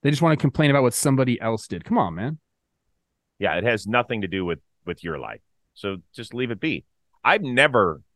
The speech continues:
Speaker 2: uh, I, I, I understood a very early age, and I don't know how old Sal is. What is he, in his forties, maybe, something like that? He's old enough, certainly, to know better, that it doesn't matter. It shouldn't, you never should take it personally,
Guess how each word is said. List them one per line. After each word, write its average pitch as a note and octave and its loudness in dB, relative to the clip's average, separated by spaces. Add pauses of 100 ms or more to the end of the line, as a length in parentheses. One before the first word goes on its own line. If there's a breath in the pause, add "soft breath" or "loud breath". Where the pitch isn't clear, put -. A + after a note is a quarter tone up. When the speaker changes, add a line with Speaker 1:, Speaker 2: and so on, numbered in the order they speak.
Speaker 2:
uh, G2 -2
I, G#2 4 (100)
I, B2+ -8 (180)
I D3+ 2
understood D3+ -2
a A2+ 2
very B2+ 0
early A2 -4
age, F2+ -4 (800)
and A#2 -4 (180)
I C#3+ 6
don't C#3+ 2
know G2+ 2
how F2 4
old E2+ -8
Sal E2+ 0
is. G2 -2
What F#2+ -4
is E2 -8
he, C#2+ -14 (140)
in F2 -10
his E2 -10
forties, G#2+ -6
maybe, A2 -8
something G#2 -8
like F#2+ -4
that? G#2+ -2 (580)
He's D3+ -6
old D3+ 2
enough, A2+ 2
certainly, G2+ -4
to F2 -8
know F#2+ 2
better, D2+ 0 (480)
that C3 2
it C3+ -8
doesn't F#3+ 0
matter. C#3+ -2
It - -14
shouldn't, F#3+ -6
you C3+ -14
never A#3+ -2
should F3 -8
take C#3 -2
it A2+ -6
personally, F#2 -6